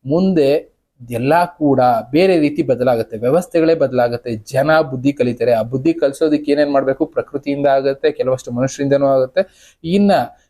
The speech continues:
ಈ ಯಾರ್ಯಾರು ದೇವದೂತರು ಅಂತ ಹೇಳ್ಕೊಂಡು ಸುಳ್ಳು ದೇವದೂತರುಗಳಿದಾರಲ್ಲ, ಅಂಥವ್ರನ್ನ ನಾಶ ಮಾಡೋ ಕೆಲ್ಸನ ಜನನೇ ಮಾಡ್ತಾರೆ. ಇದೆಲ್ಲ ಆದ ಮೇಲೆ, ಕಂಪ್ಲೀಟ್ ರ್ಯಾಪ್ಚರ್ ಅನ್ನೋದಾದ ಮೇಲೆ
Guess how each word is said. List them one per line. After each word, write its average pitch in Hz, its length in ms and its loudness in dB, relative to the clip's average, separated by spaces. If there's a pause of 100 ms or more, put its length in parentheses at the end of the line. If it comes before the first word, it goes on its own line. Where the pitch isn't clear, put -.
(160)
ಈ 120 140 -8
ಯಾರ್ಯಾರು 139 400 2
ದೇವದೂತರು 160 560 4
ಅಂತ 165 140 0
ಹೇಳ್ಕೊಂಡು 147 440 2
ಸುಳ್ಳು 170 360 -2
ದೇವದೂತರುಗಳಿದಾರಲ್ಲ, 143 920 0
ಅಂಥವ್ರನ್ನ 139 800 0
ನಾಶ 143 340 -2
ಮಾಡೋ 156 260 2
ಕೆಲ್ಸನ 139 440 -2
ಜನನೇ 127 480 -4
ಮಾಡ್ತಾರೆ. 113 460 -2
ಇದೆಲ್ಲ 113 400 -4 (360)
ಆದ 135 140 2
ಮೇಲೆ, 120 680 -2 (600)
ಕಂಪ್ಲೀಟ್ 175 640 0
ರ್ಯಾಪ್ಚರ್ 131 500 -2
ಅನ್ನೋದಾದ 110 520 0
ಮೇಲೆ 104 560 -6